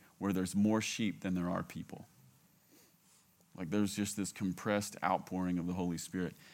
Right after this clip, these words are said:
And one of the, one of the stories I read about this week was the story of a, of a young girl named Florrie Evans. Anybody ever heard of Florrie Evans?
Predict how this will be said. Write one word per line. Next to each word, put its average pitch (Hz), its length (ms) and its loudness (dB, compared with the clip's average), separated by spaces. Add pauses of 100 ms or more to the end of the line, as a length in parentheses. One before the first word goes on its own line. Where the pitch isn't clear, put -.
(360)
And 117 320 6
one 135 400 8
of 160 160 8
the, 123 280 8 (580)
one 139 200 6
of 175 100 6
the 151 100 8
stories 139 380 6
I 131 80 8
read 123 200 8
about 110 360 8
this 113 420 2
week 120 340 2
was 101 300 2
the 104 100 0
story 110 420 4
of 95 100 2
a, 92 180 0 (240)
of 101 80 -2
a 104 60 6
young 110 280 8
girl 107 240 6
named 95 240 4
Florrie 95 460 2
Evans. 107 560 -2 (160)
Anybody 123 240 0
ever 123 140 -2
heard 117 180 0
of 110 80 -4
Florrie 110 400 -2
Evans? 127 440 -8